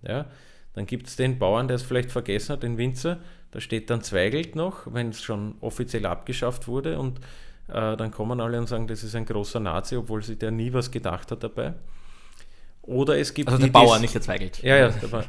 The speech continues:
Speaker 1: Und, oder es gibt die, äh, die's, äh, bewusst machen, bewusst einsetzen,
Speaker 2: Mhm.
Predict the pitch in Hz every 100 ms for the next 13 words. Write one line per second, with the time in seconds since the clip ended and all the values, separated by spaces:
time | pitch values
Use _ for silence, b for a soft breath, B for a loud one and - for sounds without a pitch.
0 | 127 123 110 139 147 131 - 139 - 127
1 | 147 156 b b b - - 120 120 120
2 | 117 127 127 123 117 110 110 107 120 120
3 | 120 - - 110 104 - 196 - - 117
4 | 117 127 123 110 117 - 110 - 113 110